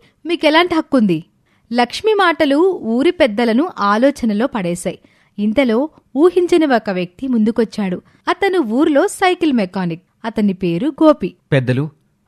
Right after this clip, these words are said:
Speaker 2: నేనొక విషయం చెప్పాలి. నేనా రోజు శేఖర్ని చూశాను. అతను జానకి గురించి కొందరు కుర్రాళ్లతో తప్పుగా మాట్లాడుతున్నాడు. జానకి అక్కడికి కూడా రాలేదు. అతను కావాలనే అబద్ధాలు చెప్తున్నాడు.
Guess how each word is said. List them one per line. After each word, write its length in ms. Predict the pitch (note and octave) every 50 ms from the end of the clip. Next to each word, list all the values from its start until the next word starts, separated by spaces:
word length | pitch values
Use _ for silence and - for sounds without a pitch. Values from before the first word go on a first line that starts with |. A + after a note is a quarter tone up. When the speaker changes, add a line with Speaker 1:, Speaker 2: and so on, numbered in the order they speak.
| _ _ _ _ -
Speaker 2:
నేనొక 280 | C3 D#3 E3 E3+ D3+
విషయం 280 | D#3 C3+ C3 - F3+ E3+ C3+ C#3+
చెప్పాలి. 320 | C3 - B2 A2+ A2+ A2 _ _ _ _ _ _ _ _ _ _ _ _ _ -
నేనా 260 | B2+ D#3+ E3+ E3+ D#3+ D#3+
రోజు 320 | F3+ D#3+ D#3+ D#3 F3 G#3
శేఖర్ని 440 | G3+ - E3 D#3 D3+ - F#3 F3 D3 D3+
చూశాను. 320 | C#3 - - B2 A2 G#2+ G#2 _ _ _ _ _ _ _ _ _ _ _ _ _ _ D3
అతను 280 | D#3 D#3 F3 E3+ E3
జానకి 420 | D3+ B2 B2 A2+ A#2 D3 D#3 - F#3+
గురించి 380 | E3+ E3+ D#3 D3+ C3 - G3+
కొందరు 300 | - F#3 E3+ D#3+ D3+ D3
కుర్రాళ్లతో 540 | C3 - C3 B2+ C#3+ D#3+ D#3+ D#3+ D3+ - F3
తప్పుగా 360 | E3 - C3+ B2+ E3 D#3 E3+
మాట్లాడుతున్నాడు. 680 | D#3 D3 C3 B2 C3 B2+ A#2+ - - A#2 A2+ G#2+ A#2 A#2+ - _ _ _ _ _ _ _ _ _ _ _ _ _ B2
జానకి 460 | G#2+ A2+ B2 A#2+ C#3 D#3 C3+ D#3+ D#3
అక్కడికి 320 | C3+ C3 - D3 D3 C3
కూడా 200 | - C#3+ C3+ C#3+
రాలేదు. 380 | C3+ C3 A#2+ A#2 A#2 A2 A#2 A#2 - _ _ _ _ _ _ _ _ _ _ _ -
అతను 240 | D#3+ D#3 F#3+ F3+ E3+
కావాలనే 680 | - - C#3+ A#2+ C3 D#3+ F3 G3+ F#3+ F3 D3+ E3 E3+
అబద్ధాలు 360 | D#3 C3+ D3 D#3+ D3 E3 D#3 C3+ -
చెప్తున్నాడు. 400 | A#2 - - C3 B2 A#2+ A#2